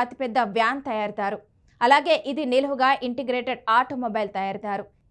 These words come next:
ఇది వివిధ రకాల ఆటోమోటివ్ భాగాలు, అగ్రిగేటెడ్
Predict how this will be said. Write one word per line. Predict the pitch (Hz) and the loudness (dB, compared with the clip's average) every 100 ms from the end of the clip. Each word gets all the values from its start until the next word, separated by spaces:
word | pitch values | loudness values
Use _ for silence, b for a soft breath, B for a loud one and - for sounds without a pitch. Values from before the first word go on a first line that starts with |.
| - 262 | -4 -2
ఇది | 339 | -2
వివిధ | 247 277 302 330 294 | -2 -2 0 2 2
రకాల | 294 269 | 4 2
ఆటోమోటివ్ | 254 - 247 254 294 277 240 262 190 - - | 4 4 2 0 -6 -6 -4 -4 -6 -14 -2
భాగాలు, | 208 220 269 240 262 - - 233 | 0 2 0 -4 -4 -10 -2 0
అగ్రిగేటెడ్ | 240 294 277 262 269 | 2 -2 -2 -2 -2